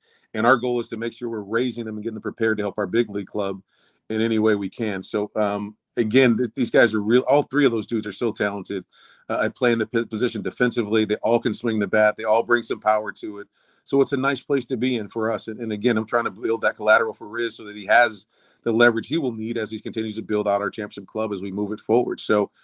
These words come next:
again, we're in a good place. We're gathering talent. We're raising these guys. We're getting them prepared for the big leagues.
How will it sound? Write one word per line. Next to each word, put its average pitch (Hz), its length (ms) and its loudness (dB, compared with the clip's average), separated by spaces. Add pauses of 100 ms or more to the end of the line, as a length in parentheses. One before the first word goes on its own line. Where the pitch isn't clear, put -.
(200)
again, 127 320 6
we're 104 140 6
in 120 80 4
a 131 60 2
good 135 160 2
place. 139 480 -2
We're 95 100 -6
gathering 120 460 2
talent. 127 360 -4
We're 101 120 -8
raising 120 420 -4
these 117 160 -4
guys. 123 280 -2
We're 98 100 -8
getting 113 260 -4
them 120 120 -6
prepared 120 360 -2
for 127 100 -4
the 113 80 -8
big 117 220 -2
leagues. 123 400 -4